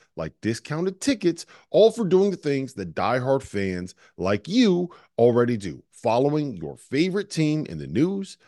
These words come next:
and listening to podcasts just like this one. When Tom, and yes, I am calling him Tom, we're on a first name basis these days, co-founded Autograph, he had one mission in mind: change the fan experience for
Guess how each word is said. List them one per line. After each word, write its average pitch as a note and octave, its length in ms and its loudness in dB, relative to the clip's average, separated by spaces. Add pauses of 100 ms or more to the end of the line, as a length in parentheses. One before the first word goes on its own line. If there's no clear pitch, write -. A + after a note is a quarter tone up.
(160)
and D2+ 160 -12
listening C#3+ 420 -2
to D3+ 80 -4
podcasts A2+ 840 -4 (120)
just F2+ 480 -6
like D#2 460 -8
this C#2+ 280 -16
one. - 200 -20 (300)
When A2+ 140 -2
Tom, F3+ 300 0
and C3 160 2
yes, E3+ 440 2 (340)
I E2+ 80 -12
am E2+ 100 -8
calling C#3 420 -2
him D3+ 140 -4
Tom, A#2+ 400 -6
we're F#2 120 -4
on C#2+ 60 -8
a C#2 40 -14
first E2 260 -10
name C3+ 140 -4
basis G#2 320 -6
these F2+ 180 -8
days, F2+ 320 -8 (480)
co-founded F3 600 -2 (100)
Autograph, C#2+ 640 0 (460)
he F3 100 2
had E3 140 4
one B2 280 2
mission B2+ 240 -4
in G#2 80 -4
mind: C#2+ 340 -12
change C#3+ 460 -6
the G#2 100 -8
fan A2+ 400 -4
experience G2+ 720 -8
for F#2 460 -4